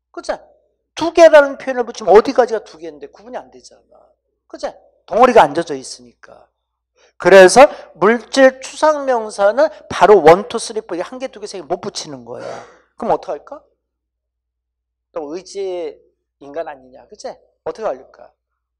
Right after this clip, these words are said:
이러면 되지. 좋다? 딱 퍼져 있는 물을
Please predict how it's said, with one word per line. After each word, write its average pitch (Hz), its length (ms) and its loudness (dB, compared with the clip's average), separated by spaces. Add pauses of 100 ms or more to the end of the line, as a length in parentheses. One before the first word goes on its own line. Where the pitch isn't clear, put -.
(120)
이러면 220 300 -2
되지. 110 600 -16 (1000)
좋다? 233 480 0 (1160)
딱 220 360 2
퍼져 311 420 0
있는 254 420 0
물을 151 460 -6